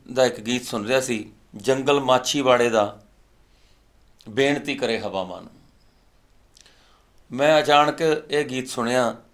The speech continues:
ਤੇ ਕੱਲ੍ਹ, ਤੇ ਮੈਂ ਸੁਣ ਕੇ ਗੀਤ ਬੜਾ, ਮੈਂ ਜਦੋਂ ਗੀਤ ਸੁਣਿਆ ਤੇ ਸਾਡੇ ਚੋਜੀ ਪਾਤਸ਼ਾਹ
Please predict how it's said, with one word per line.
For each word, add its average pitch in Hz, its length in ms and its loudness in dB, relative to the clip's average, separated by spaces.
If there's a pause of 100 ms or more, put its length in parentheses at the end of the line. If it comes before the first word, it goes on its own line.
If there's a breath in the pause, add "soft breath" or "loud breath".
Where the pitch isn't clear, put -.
(140)
ਤੇ 113 420 -6 (240)
ਕੱਲ੍ਹ, 120 280 0 (640 soft breath)
ਤੇ 139 100 0
ਮੈਂ 147 160 0
ਸੁਣ 135 240 -2
ਕੇ 143 260 -2
ਗੀਤ 131 280 -6 (880)
ਬੜਾ, 139 480 2 (840)
ਮੈਂ 135 320 -4 (1400)
ਜਦੋਂ 131 180 0
ਗੀਤ 139 240 2
ਸੁਣਿਆ 165 220 -2
ਤੇ 160 440 0 (1700 soft breath)
ਸਾਡੇ 131 380 4
ਚੋਜੀ 139 360 0
ਪਾਤਸ਼ਾਹ 131 600 2